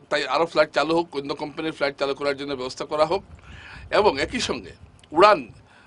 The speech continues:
উড়ান শিলচরে চালু করা এটা খুব জরুরি ছিল। এটা কেন্দ্র সরকার, আহ, এটা কেন্দ্র সরকারের একটা সুন্দর প্রকল্প। আহ, রিমোট, এই যে গ্রিনফিল্ডগুলো হচ্ছে, এটা কিন্তু মূলত উড়ানের under-এ, উ-, উ-,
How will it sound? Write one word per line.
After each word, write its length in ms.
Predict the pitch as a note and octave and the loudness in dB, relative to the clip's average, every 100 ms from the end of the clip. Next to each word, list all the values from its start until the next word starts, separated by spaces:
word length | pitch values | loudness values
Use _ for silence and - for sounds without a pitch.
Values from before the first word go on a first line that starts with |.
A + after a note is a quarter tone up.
| - | -4
উড়ান 240 | D#3+ G#3 | 4 4
শিলচরে 360 | A3 D3+ C3+ C#3 | 4 -8 -4 -4
চালু 240 | C3 B2+ | -2 -4
করা 180 | B2 A#2+ | -4 -4
এটা 140 | A#2+ A#2 | -4 -8
খুব 260 | D3 A2+ G2 | -12 -16 -8
জরুরি 280 | C3+ D#3 F3+ | -4 -2 -2
ছিল। 160 | G3 - | -4 -6
এটা 180 | F3+ | -8
কেন্দ্র 260 | F#3+ F#3+ G3 | -8 -6 -6
সরকার, 360 | G3+ G3 G3+ G3 | -4 2 2 2
আহ, 580 | _ - - - D3+ D3+ | _ -20 -20 -10 -6 -4
এটা 140 | F#3 | -4
কেন্দ্র 260 | F#3 F#3 F#3+ | -4 -4 -4
সরকারের 300 | G3 G3+ F#3+ | -4 -4 -4
একটা 360 | F#3+ G3 F3+ - - _ | -2 -2 -2 -8 -20 _
সুন্দর 340 | - E3+ F3+ G#3 | -12 -2 0 0
প্রকল্প। 400 | E3+ F#3 F3+ G#3 | 0 -2 0 -4
আহ, 840 | - - - - A#2 - C3 C3 | -8 -20 -20 -18 -16 -8 -4 -2
রিমোট, 260 | C3+ G3 G#3 D3+ | 0 0 0 -2
এই 60 | F#3+ | -4
যে 120 | G#3+ | -4
গ্রিনফিল্ডগুলো 600 | D#3 F3 G3+ G3 F3+ F3+ | -2 -2 0 0 2 0
হচ্ছে, 320 | D3+ D#3+ - | -2 -6 -6
এটা 120 | C#3 | -6
কিন্তু 260 | F3+ G3 G#3+ | -6 -8 -8
মূলত 300 | D3+ D#3 F3 | -6 -6 -4
উড়ানের 520 | F3 D3+ E3 F3 G3 F#3 - - - - | -4 0 0 0 -2 -4 -20 -20 -20 -10
under-এ, 420 | C3+ D3 D#3 D#3+ D3 | -6 -2 -2 -2 -4
উ-, 220 | D3 D3+ | -8 -12
উ-, 180 | D3 | -10